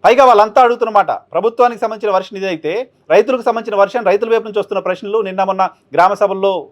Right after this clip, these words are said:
జరిగిన పరిణామాలు మనం చూస్తే మనకు అర్థమవుతుంది. రైతులకు ఈ ప్రభుత్వం డెవలప్ చేస్తుందనే దానిపైన నమ్మకం కనిపించట్లేదు.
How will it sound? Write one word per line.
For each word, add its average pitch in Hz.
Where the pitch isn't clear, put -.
జరిగిన 185
పరిణామాలు 180
మనం 160
చూస్తే 180
మనకు 151
అర్థమవుతుంది. 147
రైతులకు 240
ఈ 214
ప్రభుత్వం 220
డెవలప్ 202
చేస్తుందనే 190
దానిపైన 175
నమ్మకం 175
కనిపించట్లేదు. 143